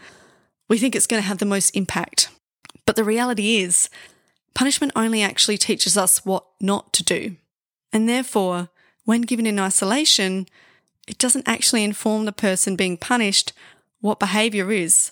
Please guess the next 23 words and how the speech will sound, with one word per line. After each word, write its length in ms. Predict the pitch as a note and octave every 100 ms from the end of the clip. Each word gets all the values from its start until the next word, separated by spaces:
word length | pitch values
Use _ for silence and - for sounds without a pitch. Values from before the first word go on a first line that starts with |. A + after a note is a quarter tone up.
| _ -
or 160 | F#3+
was 560 | G3 A#3+ F#3+ F3+ - - _ _
desired 460 | G#3 G3 G3+ G3+ G3
instead. 460 | G3+ - G#3+ - - _ _ _ _ _ - - - - _ _ _ _ _ -
Reinforcement, 760 | A3+ B3+ B3+ - C4+ - A#3+
on 80 | G#3
the 100 | F#3+
other 140 | F#3
hand, 460 | F#3+ G3 F#3+ G3 - _ - _ _ _ -
rewards 560 | G#3+ A3 B3 C4 -
desired 420 | - G3 F#3 E3+
behaviour. 580 | F3 F3 E3+ E3+ - - _ - _ _ _ _ _
So 200 | - A#3
when 200 | G#3 C4
someone 280 | - C4+ A3
completes 560 | A3+ G#3 - E4 - B3
an 60 |
action 540 | F#3+ - - F#3 F3+ - _ - _ _ -
and 120 | G3+
has 220 | A#3 B3
that 140 | A3+
action 280 | G#3+ A3 G#3+
reinforced, 880 | G3 F#3+ F#3+ D#4 C#4+ G3+ - -